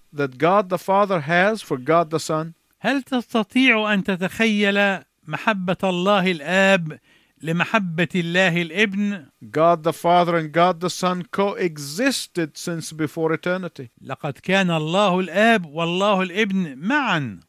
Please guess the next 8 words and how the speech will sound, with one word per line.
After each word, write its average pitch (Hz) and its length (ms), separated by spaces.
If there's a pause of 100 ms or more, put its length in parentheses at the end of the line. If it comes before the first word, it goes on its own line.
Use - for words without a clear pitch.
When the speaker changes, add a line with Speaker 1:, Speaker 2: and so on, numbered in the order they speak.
Speaker 2:
قبل 247 300
الأبدية. 160 760 (400)
Speaker 1:
I 135 140
do 170 140
not 202 220
think 190 380
that 156 200 (100)
anyone 175 540